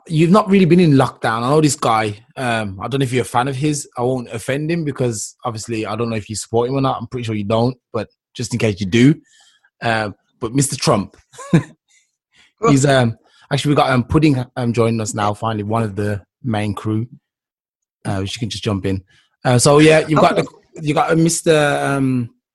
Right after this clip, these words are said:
Speaker 1: Trump. What's it, what's the situation like in Ohio? Ohio,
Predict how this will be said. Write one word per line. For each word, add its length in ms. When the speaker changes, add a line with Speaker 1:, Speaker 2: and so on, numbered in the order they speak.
Speaker 1:
Trump. 400
What's 260
it, 180
what's 160
the 80
situation 460
like 180
in 100
Ohio? 720
Ohio, 680